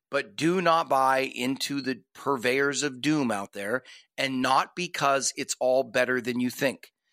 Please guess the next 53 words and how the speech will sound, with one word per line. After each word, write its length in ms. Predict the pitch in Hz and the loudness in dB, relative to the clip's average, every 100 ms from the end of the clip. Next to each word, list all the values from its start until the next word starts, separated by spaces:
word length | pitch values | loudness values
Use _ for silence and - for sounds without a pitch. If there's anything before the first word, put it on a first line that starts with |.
| _ _ _ - | _ _ _ -4
right? 260 | 123 135 - _ _ | -2 -2 -4 _ _
I'm 160 | 123 127 | -4 0
not 280 | 135 160 175 | 4 4 4
one 160 | 175 | 2
of 40 | 165 | 4
those 200 | 156 139 | 2 2
guys. 360 | 151 147 139 - | 4 4 2 -4
I 60 | 156 | -6
go, 160 | 151 | -4
look, 260 | 143 139 - | 0 0 2
I 100 | 170 | 2
got 140 | 165 | 2
a 60 | 113 | 2
stack 420 | - 127 113 110 | 0 2 0 0
of 80 | 107 | -8
these 140 | 95 | -10
guys, 300 | 107 90 98 | -6 -6 -4
these 220 | 127 107 | -4 -2
just 280 | - 147 - _ _ _ _ | -2 0 -4 _ _ _ _
feckless 760 | - - - 175 - 147 - - | -12 -10 2 0 2 0 0 0
idiots 420 | 131 120 104 - | -4 -2 -4 -2
on 160 | 113 107 | -4 -4
Twitter 320 | - 123 113 | -2 -2 -2
that 140 | 101 | -4
think 200 | - 151 | -4 -6
they're 140 | - 131 | -2 -2
smart 400 | - 127 120 - | 0 2 0 -2
because 260 | 110 117 | -8 -6
they've 160 | 104 107 | -4 -4
ridden 280 | 117 131 131 | -2 -2 -2
the 60 | |
biggest 360 | 107 127 123 117 | -2 -2 -4 -6
bull 160 | 123 120 | -4 -2
market 300 | 117 110 113 | -2 -2 -8
in 100 | 113 | -6
U 120 | 110 | -4
S 120 | 101 | -2
history, 480 | 147 - 135 131 127 - - - | -2 -2 0 -2 -4 -18 -20 -6
and 260 | 151 151 139 | -4 -2 0
they 140 | 147 - | 0 2
act 320 | 139 160 - | 0 0 -2
as 160 | 147 123 | -4 -2
if 160 | 120 | -2
bad 300 | 123 120 113 | 0 0 0
things 260 | 120 113 - | -4 -4 -2
cannot 280 | - 92 - | -2 -2 -2
happen. 280 | 82 - - _ _ - | -4 -6 -20 _ _ -2
We're 140 | 160 | 2
not 200 | 190 208 | 4 4
one 140 | 180 | 2
of 80 | 165 | 2
those 160 | 135 120 | 2 2
guys. 340 | 165 - - | 0 0 -6